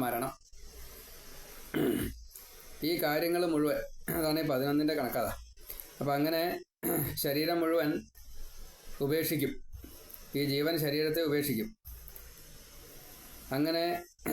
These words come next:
ഇത് അനുസ്യൂതം സംഭവിച്ചുകൊണ്ടിരിക്കുക. ഓരോ ജീവനും ഇതേപോലെ മരിച്ചുകൊണ്ടിരിക്കും. അപ്പോൾ നമുക്ക്, നമ്മളുണ്ടായതിൻ്റെ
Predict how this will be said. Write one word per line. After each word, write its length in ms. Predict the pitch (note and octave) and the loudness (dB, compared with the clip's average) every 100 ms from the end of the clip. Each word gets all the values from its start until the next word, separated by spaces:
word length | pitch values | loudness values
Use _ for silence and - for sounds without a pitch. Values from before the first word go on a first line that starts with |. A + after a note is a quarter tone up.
| - - - - - - - - - - - - - - - - D#3+ | 2 0 -4 -10 -16 -16 -16 -14 -16 -16 -18 -18 -18 -18 -16 -4 0
ഇത് 100 | F#3 | 2
അനുസ്യൂതം 720 | F3+ F3 F#3+ F3+ F#3 F#3+ G3 G#3 | 4 2 4 6 6 6 4 4
സംഭവിച്ചുകൊണ്ടിരിക്കുക. 720 | E3 D3+ D3+ D#3 C#3+ A#2+ G#2+ - - - - - - - - D3 | 4 4 4 4 4 2 0 -4 -10 -20 -20 -18 -16 -8 0 2
ഓരോ 400 | E3 F3+ F#3 G3 G#3 F3 | 4 4 4 4 4 2
ജീവനും 420 | E3 D#3+ E3 F3 C#3+ | 2 2 2 2 4
ഇതേപോലെ 540 | D3 D3+ C3+ C3 C#3+ F3+ F#3 - - - - - - - - - | 2 2 2 2 2 0 -2 -12 -20 -20 -20 -20 -18 -18 -16 -2
മരിച്ചുകൊണ്ടിരിക്കും. 600 | D3 C#3+ E3 D#3+ C3 G2+ - - - B2+ | 0 2 4 2 2 -2 -6 -16 -6 -2
അപ്പോൾ 240 | C3+ D#3+ E3 D#3+ - - - - - - - - D3 | 2 4 4 0 -6 -18 -20 -20 -18 -16 -8 0 2
നമുക്ക്, 360 | D#3+ D3+ F#3+ F#3+ - - - - - - D3+ | 2 2 2 4 2 -2 -14 -20 -20 -6 0
നമ്മളുണ്ടായതിൻ്റെ 720 | D3+ E3+ E3+ D#3 D#3+ E3+ F3 | 4 4 4 4 4 2 2